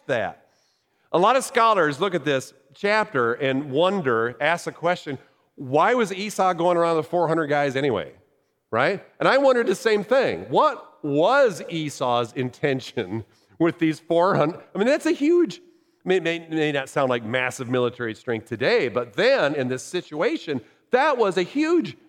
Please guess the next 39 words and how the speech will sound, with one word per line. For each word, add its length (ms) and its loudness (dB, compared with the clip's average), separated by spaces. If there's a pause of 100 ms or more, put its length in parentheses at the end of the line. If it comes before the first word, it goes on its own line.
(100)
s-, 560 -20
uh, 20 0
uh, 340 0
show 760 0 (240)
of 140 0
potential 680 0
strength. 720 -2 (360)
Don't 260 2
mess 260 0
with 200 -2
us, 560 -6
right? 340 0 (220)
You 80 -6
see 160 0
four 320 2
hundred 280 0
guys 340 2
even 160 -4
today 260 0
coming 280 0
at 200 -4
you, 240 -6 (240)
you 140 -2
would 140 2
begin 340 -2
to 60 4
wonder 380 2
what's 200 -2
going 300 2
on. 360 0 (320)
So 160 -4
scholars 400 2
ask 240 0
the 80 -6
question, 400 0
I 140 2
ask 240 0
the 60 -6
question, 520 -4